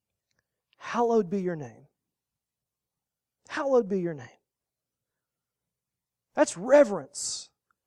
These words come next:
Jesus is revering the Father. He's teaching us to revere God our Father. "Hallowed be your name" is reverence. Now, for some of us, it's difficult to, to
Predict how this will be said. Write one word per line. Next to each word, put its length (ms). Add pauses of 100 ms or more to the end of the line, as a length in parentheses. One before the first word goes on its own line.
(160)
Jesus 460
is 160
revering 1300 (1040)
the 100
Father. 560 (220)
He's 200
teaching 480
us 440 (240)
to 120
revere 920 (260)
God 420
our 400 (160)
Father. 680 (840)
"Hallowed 380
be 120
your 120
name" 220
is 120
reverence. 960 (340)
Now, 220
for 160
some 240
of 100
us, 200
it's 200
difficult 800 (300)
to, 240
to 420